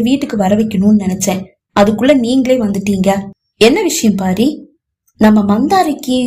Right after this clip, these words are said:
ஒரு வரன் வந்திருக்கு." "நல்ல விஷயமாச்சே. யாருப்பா?" "அம்பிகையோட ஒண்ணு விட்ட அண்ணன் அம்பாசமுத்திரத்துல இருக்கார்ல." "யாரு, மணிகண்டனா?" "ஆமண்ணா,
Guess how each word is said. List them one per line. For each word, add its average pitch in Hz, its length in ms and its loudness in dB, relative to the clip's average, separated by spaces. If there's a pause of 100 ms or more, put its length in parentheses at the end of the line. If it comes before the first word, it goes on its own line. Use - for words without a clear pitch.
(220)
ஒரு 196 260 0 (240)
வரன் 285 360 0
வந்திருக்கு." 196 520 0 (500)
"நல்ல 240 300 2
விஷயமாச்சே. 247 680 0 (540)
யாருப்பா?" 214 560 2 (800)
"அம்பிகையோட 294 720 2
ஒண்ணு 247 240 2
விட்ட 285 260 -2
அண்ணன் 214 500 0
அம்பாசமுத்திரத்துல 226 880 0
இருக்கார்ல." 202 520 0 (400)
"யாரு, 240 380 4
மணிகண்டனா?" 220 600 0 (380)
"ஆமண்ணா, 220 380 0